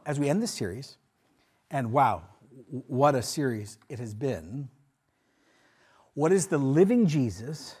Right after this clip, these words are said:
the Lord of all churches, including Sanctus, saying to us this day, this moment, for your personal life, and also the life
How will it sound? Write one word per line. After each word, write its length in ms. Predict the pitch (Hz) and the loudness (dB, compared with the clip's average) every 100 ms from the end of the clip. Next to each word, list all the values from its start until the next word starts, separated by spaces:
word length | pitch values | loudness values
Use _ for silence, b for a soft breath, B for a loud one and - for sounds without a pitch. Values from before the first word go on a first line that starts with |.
| _ _ _ _ 123 | _ _ _ _ -8
the 60 | |
Lord 420 | 117 127 202 240 226 | -4 2 4 4 2
of 140 | 143 | 0
all 220 | 151 208 | 2 2
churches, 520 | 214 165 127 - 139 139 | 0 -6 -8 -6 -10 -8
including 420 | 113 127 160 190 | -10 -6 -4 -4
Sanctus, 720 | - 101 90 87 139 - - _ _ _ _ _ _ _ _ _ _ | -6 -10 -10 -18 -20 -20 -20 _ _ _ _ _ _ _ _ _ _
saying 380 | - 185 220 | -2 -2 0
to 140 | 160 131 | -4 -8
us 280 | 110 - - | -8 -14 -10
this 320 | 110 208 - | 2 4 4
day, 320 | - 117 107 | -2 -4 -4
this 380 | 107 123 202 - | -4 2 2 2
moment, 360 | 127 104 123 156 b b | -6 -6 -10 -16 b b
for 140 | - | -4
your 240 | 123 165 220 | 4 4 4
personal 500 | - 220 - 151 113 | 0 -6 -6 -12 -12
life, 460 | 107 107 165 _ _ _ _ _ _ _ _ _ _ _ - | -12 -14 -18 _ _ _ _ _ _ _ _ _ _ _ -4
and 100 | 143 | 0
also 240 | 170 170 | 0 -2
the 140 | 151 131 | -6 -4
life 540 | 123 143 170 - - | -2 -4 -6 -14 -20